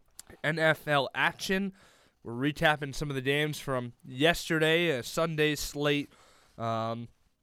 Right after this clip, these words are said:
and really at this point in the season, guys, you know, I, I think Week Three is about to be behind us after tonight. You can really, at this point, for the first time, kind of see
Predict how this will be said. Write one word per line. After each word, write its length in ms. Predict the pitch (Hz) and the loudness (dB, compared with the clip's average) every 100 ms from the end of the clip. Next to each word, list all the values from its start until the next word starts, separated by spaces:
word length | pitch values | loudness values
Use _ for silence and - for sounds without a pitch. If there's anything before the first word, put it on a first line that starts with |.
| _ _ - - - | _ _ -20 -12 -4
and 180 | 165 | 2
really 240 | 180 226 262 | 6 6 6
at 100 | 170 | 2
this 140 | 190 | 0
point 240 | - 196 165 | 0 -2 -2
in 40 | |
the 80 | 151 | -4
season, 400 | - 175 156 147 | -2 -2 -2 2
guys, 600 | 135 135 131 127 - - _ - - - - - - | 4 4 4 0 -8 -16 _ -16 -16 -16 -20 -20 -16
you 180 | 135 151 | -2 2
know, 160 | 143 123 | 4 4
I, 200 | 127 - 131 | 2 0 0
I 40 | 135 | 0
think 280 | 165 156 139 - - | 0 -2 -4 -16 -16
Week 280 | - 156 190 | -4 -2 -2
Three 320 | - 147 156 151 | -2 0 2 2
is 160 | 139 | 2
about 220 | 131 143 | 2 2
to 80 | 143 | 2
be 100 | 135 | 0
behind 420 | 127 123 139 139 | -4 0 0 0
us 160 | 131 127 | -2 -4
after 300 | 127 127 127 | -4 -4 -8
tonight. 320 | - 131 127 | -6 -4 -4
You 100 | 139 | -4
can 200 | 135 147 | -6 -4
really, 420 | 143 170 170 165 | -2 0 2 2
at 180 | 139 135 | 0 4
this 200 | 196 214 | 4 4
point, 280 | - 175 151 | 0 -2 -2
for 240 | 151 147 | 0 0
the 80 | 139 | 0
first 560 | - 190 208 175 - - | -2 0 0 -2 -8 0
time, 500 | 156 156 135 123 123 | 8 10 8 4 0
kind 280 | - 147 135 | 2 2 2
of 100 | 123 | -4
see 640 | - 156 151 147 147 | -4 -2 -2 -2 -4